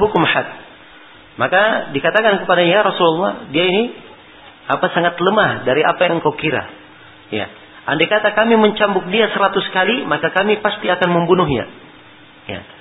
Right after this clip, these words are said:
Maka Nabi sallallahu alaihi wasallam berkata, "Ambillah iktal. Ambillah iktal."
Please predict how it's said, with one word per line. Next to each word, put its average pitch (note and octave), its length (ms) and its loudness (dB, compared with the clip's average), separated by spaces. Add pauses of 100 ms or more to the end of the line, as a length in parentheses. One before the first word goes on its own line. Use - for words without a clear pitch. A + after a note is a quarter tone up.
(160)
Maka B2 240 -2
Nabi D#3 160 0
sallallahu C#3+ 320 2
alaihi - 80 -4
wasallam C#3+ 160 2
berkata, C#3 400 0 (480)
"Ambillah D#3 480 0
iktal. C3+ 480 0 (640)
Ambillah C#3+ 480 0
iktal." B2 400 -2